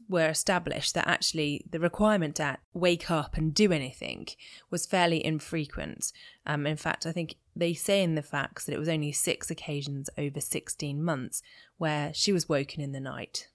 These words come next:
So there was every expectation on both the employer,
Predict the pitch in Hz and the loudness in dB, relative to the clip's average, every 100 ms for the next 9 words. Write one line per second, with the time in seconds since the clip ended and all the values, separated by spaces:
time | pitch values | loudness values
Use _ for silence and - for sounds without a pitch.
0 | _ _ - 240 233 247 294 294 254 185 | _ _ 4 6 6 8 8 8 8 4
1 | - - 139 - 131 135 - 131 123 - | 4 0 0 -2 -4 -2 -2 -4 -6 -2
2 | 160 151 147 147 - - 147 131 151 - | -2 0 0 -2 -4 -4 0 0 2 6
3 | 226 214 247 | 8 10 8